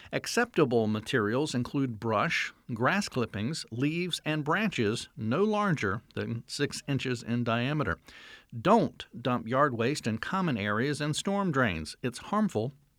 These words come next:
and also illegal. Don't bag pet waste, rocks, diseased plants, invasive plants, and plastic. Here's a good thing to remember.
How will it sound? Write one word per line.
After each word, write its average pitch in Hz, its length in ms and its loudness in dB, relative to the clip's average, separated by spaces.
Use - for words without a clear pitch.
and 208 180 -2
also 190 320 -2
illegal. 160 480 0
Don't 151 320 4
bag 147 380 2
pet - 220 -2
waste, 117 440 0
rocks, 117 500 2
diseased 147 680 -2
plants, 160 440 0
invasive 127 540 0
plants, 165 400 -4
and 165 220 -6
plastic. 180 540 -2
Here's 180 300 4
a 170 40 2
good 147 160 4
thing 131 180 2
to 127 100 -2
remember. 113 360 2